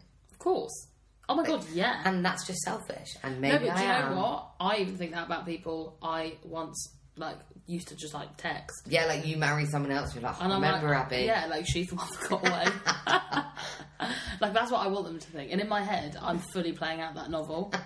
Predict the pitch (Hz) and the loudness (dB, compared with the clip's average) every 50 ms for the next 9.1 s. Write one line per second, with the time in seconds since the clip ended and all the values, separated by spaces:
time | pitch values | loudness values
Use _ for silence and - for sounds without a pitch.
0 | - - 180 - - - - - 202 180 - 175 190 190 190 190 180 180 180 175 | -6 -10 -10 -10 -12 -16 -8 -2 0 2 4 4 4 4 2 0 -2 0 2 2
1 | 170 190 - - - - - - - 214 214 226 226 226 - 202 185 - 220 214 | 2 2 0 -6 -10 -12 -6 -2 0 2 4 4 4 4 2 -2 -2 -2 -2 -2
2 | 180 160 151 147 156 151 151 156 156 156 156 151 151 - 165 160 185 - - - | -4 -4 -6 -4 -4 -2 -2 -2 -2 -4 -4 -4 -2 -2 -2 -2 -2 -4 -4 -4
3 | 151 151 147 151 - - - 151 - - - - - 175 170 185 - - 190 180 | -2 -2 -2 -4 -4 -6 -6 -6 -6 -8 -6 -4 -4 -4 -4 -4 -4 -4 -4 -4
4 | 180 - - 156 151 147 - - 151 117 127 - - - - 107 104 185 185 - | -6 -6 -6 -6 -6 -6 -8 -10 -10 -10 -10 -10 -12 -12 -10 -8 -8 -6 -6 -6
5 | - 151 - - - 127 110 135 175 185 - - - - - - 185 196 196 185 | -6 -8 -6 -8 -8 -8 -8 -8 -8 -8 -8 -12 -18 -20 -12 -8 -6 -6 -4 -4
6 | 185 175 175 170 - - - - - - - - - 185 190 196 185 170 175 180 | -4 -4 -4 -4 -8 -12 -20 -20 -20 -20 -20 -12 -8 -4 -2 -2 -2 -2 -4 -6
7 | 160 156 - - 180 180 180 180 - 370 381 - - - - - 508 523 - - | -8 -8 -4 -2 -2 -2 -2 0 0 -2 -2 -2 -4 6 8 8 8 8 4 4
8 | - 494 - 381 330 294 - 294 285 311 349 339 320 330 311 240 196 180 - - | 4 4 4 4 4 2 2 2 2 4 4 4 4 4 4 4 2 2 0 -2
9 | - 220 | -4 -8